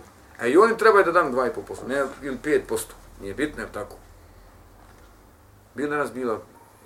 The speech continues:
ljudi umiru danas od, od gladi. Znači, umire čovjek od gladi, a ova ima milijarde, milijarde. Znači, nije bitno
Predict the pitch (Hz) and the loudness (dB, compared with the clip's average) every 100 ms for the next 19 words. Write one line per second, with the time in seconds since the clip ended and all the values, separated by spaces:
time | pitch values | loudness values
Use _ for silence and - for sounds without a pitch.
0 | 101 120 165 143 160 160 147 139 156 143 | -10 -2 -2 -2 -4 -4 -4 -2 -2 -2
1 | - 147 - - - - - - - - | 0 0 -2 -20 -20 -20 -20 -20 -20 -20
2 | - - - 117 110 - - 120 120 170 | -20 -20 -20 -18 -18 -18 -6 -6 0 6
3 | 196 151 110 - - - - - - - | 8 8 2 -12 -20 -20 -20 -20 -20 -20
4 | - - - - - - - - - - | -20 -20 -20 -20 -20 -20 -20 -20 -12 -2
5 | 220 220 233 196 - 226 214 185 160 226 | 0 4 6 6 8 10 10 8 6 6
6 | 226 190 170 208 196 190 196 185 165 147 | 8 8 8 10 10 8 8 8 8 4
7 | 135 143 139 127 107 101 92 92 80 - | 4 6 8 6 2 -10 -10 -10 -12 -14
8 | - _ _ _ _ _ - - - _ | -20 _ _ _ _ _ -20 -20 -20 _
9 | _ _ - - - 110 143 180 185 196 | _ _ -20 -20 -18 -12 -6 -4 -2 0